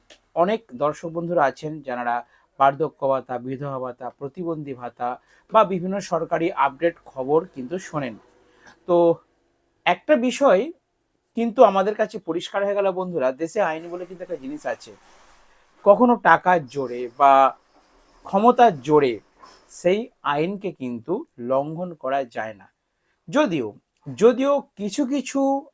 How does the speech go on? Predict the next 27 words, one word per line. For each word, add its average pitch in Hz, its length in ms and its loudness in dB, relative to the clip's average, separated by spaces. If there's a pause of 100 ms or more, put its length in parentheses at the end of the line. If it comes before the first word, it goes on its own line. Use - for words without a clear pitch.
(380)
জায়গায় 175 540 4
কিন্তু 143 560 -8
আইনের 156 400 -6
দুর্বলতা 160 520 -2
দেখা 143 240 -8
গিয়েছে, 127 340 -14
but 185 220 6 (460)
আজকে 214 460 4
যে 254 200 6
রায়টা 175 420 4
বেরালো 151 440 4 (360)
সেখানে 208 540 6 (680)
আপনারা 214 600 6 (460)
আমাকে 202 280 2
আজকে 220 220 2
একটা 220 200 -2
কমেন্ট 190 420 -4
করে 214 120 -2
বলুন 180 360 -4
তো, 220 220 -4 (100)
এখানে 220 300 -10 (160)
কার 185 320 4
জয় 190 240 0
হলো? 180 240 -8 (800)
একদিকে 262 480 4
ছাব্বিশ 214 640 0
হাজার 277 320 8